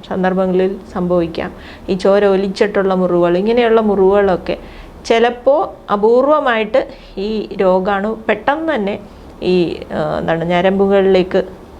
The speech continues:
കയറിക്കൂടാം. അപ്പോൾ ഈ സമയത്തെ നമുക്കൊരു പ്രതിരോധ ശക്തി, ആ, ചിലപ്പോൾ വാക്സിൻ കൊണ്ട് അപ്പോഴേക്കും കിട്ടണമെന്നില്ല. അപ്പം അത്, ആ, കിട്ടാൻ വേണ്ടിയിട്ടാണ് നമുക്ക് immunoglobulin എന്ന് പറയുന്ന ഒരു മരുന്ന്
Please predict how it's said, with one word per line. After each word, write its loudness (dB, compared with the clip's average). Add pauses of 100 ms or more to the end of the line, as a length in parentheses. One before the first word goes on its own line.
കയറിക്കൂടാം. -2 (400)
അപ്പോൾ 2
ഈ 0
സമയത്തെ 0
നമുക്കൊരു 0
പ്രതിരോധ 2
ശക്തി, -2 (440)
ആ, -2 (240)
ചിലപ്പോൾ 2
വാക്സിൻ -2
കൊണ്ട് 0
അപ്പോഴേക്കും 0
കിട്ടണമെന്നില്ല. 0 (480)
അപ്പം -4
അത്, 0 (400)
ആ, 0 (100)
കിട്ടാൻ -2
വേണ്ടിയിട്ടാണ് -2
നമുക്ക് -2 (340)
immunoglobulin 2
എന്ന് 0
പറയുന്ന -2
ഒരു -4
മരുന്ന് 0